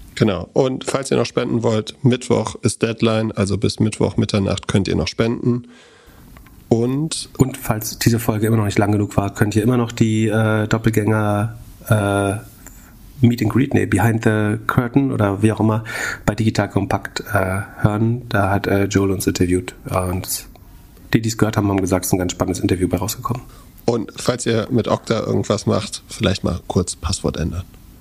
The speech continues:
Speaker 1: Also, habt eine schöne Woche.
Speaker 2: Sehr guter Hinweis.
Speaker 1: Bis Samstag. Ciao, ciao.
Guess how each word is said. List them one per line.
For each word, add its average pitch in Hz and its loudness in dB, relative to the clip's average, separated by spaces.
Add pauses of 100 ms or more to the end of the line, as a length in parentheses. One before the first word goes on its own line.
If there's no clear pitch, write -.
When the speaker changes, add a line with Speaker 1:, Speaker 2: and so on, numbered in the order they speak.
(200)
Speaker 1:
Also, 98 -4
habt - -4
eine 131 2
schöne 127 0
Woche. 110 4
Speaker 2:
Sehr 117 0
guter 110 0
Hinweis. 90 -2 (320)
Speaker 1:
Bis 104 0
Samstag. - -4
Ciao, 156 0
ciao. 139 0